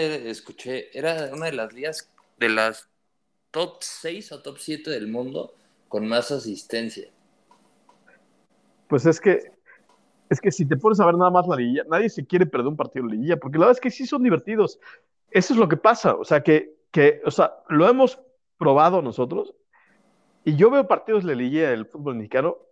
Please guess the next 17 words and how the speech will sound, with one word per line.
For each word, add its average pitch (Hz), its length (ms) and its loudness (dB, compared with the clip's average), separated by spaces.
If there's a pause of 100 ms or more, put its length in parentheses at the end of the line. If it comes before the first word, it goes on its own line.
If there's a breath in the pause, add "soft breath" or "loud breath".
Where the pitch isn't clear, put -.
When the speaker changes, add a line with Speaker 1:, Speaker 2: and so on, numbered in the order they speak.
Speaker 2:
y - 80 -6
digo, 135 240 0
qué 196 100 0
divertido, 185 580 0
¿no? 147 280 2 (120)
Que 135 80 0
no 151 140 4
cambie 156 260 2
nunca. 143 360 -2 (400)
Y 139 80 -2
después 139 260 2
Speaker 1:
Sí, 202 40 4
Speaker 2:
me 208 60 4
Speaker 1:
no. 170 60 4
Speaker 2:
pongo 202 140 6
a 196 80 -2
pensar - 260 -12